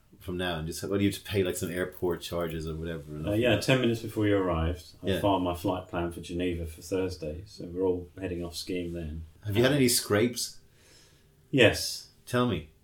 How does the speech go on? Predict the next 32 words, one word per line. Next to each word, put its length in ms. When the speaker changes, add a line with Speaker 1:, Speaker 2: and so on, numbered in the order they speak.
Speaker 2:
So 640
I 680
had, 580
so 160
one 200
of 100
the 60
things 180
about 180
aviation 420
training 240
is 60
it 120
teaches 440
you 120
about 260
human 380
behaviour 440
and 120
human 240
factors. 600
Speaker 1:
Yeah. 200
Speaker 2:
And 160
yet 200
even 320
then, 440
I 200
still 280
managed 340
to 80
screw 360
up. 160